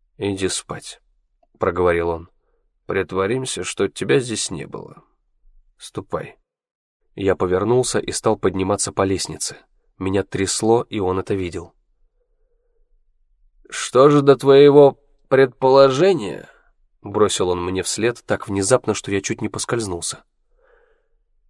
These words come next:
«Середит не доверила тебе ключ, потому что книги в хранилище тебя не касаются. Тайны Середит не твои тайны.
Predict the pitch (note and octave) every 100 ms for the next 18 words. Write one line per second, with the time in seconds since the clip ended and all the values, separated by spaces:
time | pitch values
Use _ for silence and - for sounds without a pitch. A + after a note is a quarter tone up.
0 | _ - - B2+ B2 B2 A2+ A#2 B2 A#2
1 | A#2+ B2+ B2+ A2 G2+ F#2+ F#2+ G2+ - B2
2 | A#2 - - F#2 G2+ G#2+ G#2 A#2 - A#2+
3 | C3 A#2+ A2+ - A#2 A2+ B2+ C3 G#2+ -
4 | F2+ - G#2+ B2+ B2+ A#2 B2+ A2+ C#3 A2+
5 | E2+ - - - _ _ _ _ _ _
6 | _ - A2+ A#2+ A#2+ A2+ - C#3+ D3 C3
7 | G2+ F#2 D#2 G#2+ A#2+ B2+ C3 C#3 D#3+ D3
8 | C#3+ C3+ G#2 C#2+ -